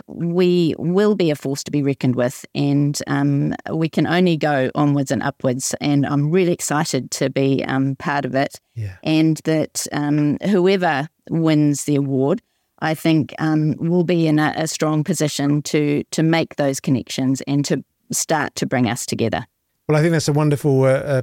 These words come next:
Speaker 2: point to finish, and we probably should finish. Uh, we've been, uh, we've been going, uh, for, for a long time, but it's been incredibly, incredibly, well, humbling, I would say is the word, to,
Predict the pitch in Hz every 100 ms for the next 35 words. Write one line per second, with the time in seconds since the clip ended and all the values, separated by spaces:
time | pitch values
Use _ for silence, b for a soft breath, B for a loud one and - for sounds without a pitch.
0 | - 143 123 - 139 127 127 131 156 139
1 | 123 - 170 - 143 156 - - 139 135
2 | 135 - 139 131 131 127 123 127 135 127
3 | 127 123 127 - 139 135 - 139 139 147
4 | 139 143 131 127 143 139 165 175 147 139
5 | - 160 160 151 123 120 117 117 131 127
6 | 143 127 123 123 - 185 160 151 220 170
7 | 117 120 120 139 123 131 143 127 -